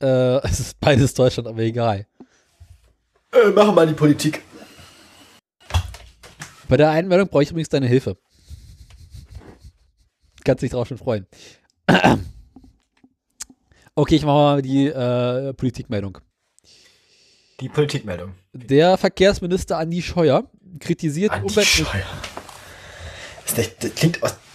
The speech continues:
Speaker 2: der klingt auch schon so, als würde er L K Ws fahren.
Speaker 1: Der ist auch schon so bescheuert.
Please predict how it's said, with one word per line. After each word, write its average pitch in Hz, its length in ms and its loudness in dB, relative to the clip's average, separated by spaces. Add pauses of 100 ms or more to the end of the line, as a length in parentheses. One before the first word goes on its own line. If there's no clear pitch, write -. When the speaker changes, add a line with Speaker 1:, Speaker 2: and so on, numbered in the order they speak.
(100)
Speaker 2:
der 113 160 2
klingt - 240 0
auch 123 120 2
schon 127 200 0
so, 120 80 0
als 113 140 0
würde 117 140 2
er 120 60 0
L 117 40 -4
K 113 140 -2
Ws 117 140 0
fahren. 101 260 -6 (920)
Speaker 1:
Der - 220 -4
ist 240 120 -8
auch - 100 -12
schon 139 160 -8
so 120 100 -8
bescheuert. 113 580 -4